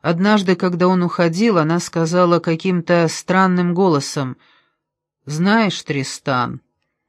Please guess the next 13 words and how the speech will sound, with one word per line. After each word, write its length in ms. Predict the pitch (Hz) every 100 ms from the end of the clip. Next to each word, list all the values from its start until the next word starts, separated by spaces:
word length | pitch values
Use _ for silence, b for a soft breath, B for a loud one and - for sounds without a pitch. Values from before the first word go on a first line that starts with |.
| _ _ _
эта 300 | - 170 185
девочка 640 | 160 190 214 196 - - 185
не 200 | 180 175
для 220 | 156 170
тебя». 640 | 170 175 160 139 110 98 - _ _ _ _ _ _ _ _
Он 160 | - 156
остановился. 1000 | 156 - 175 180 202 190 131 - - 107 - _ _ _ _ _ -
«Как? 600 | 190 190 139 98 - _ _ _ _ -
О 120 | 160
чём 340 | - 214 160
ты? 240 | 135 120 - _ _ _
Какая 420 | - 139 208 240
девочка?» 800 | 214 170 160 123 - - 101 107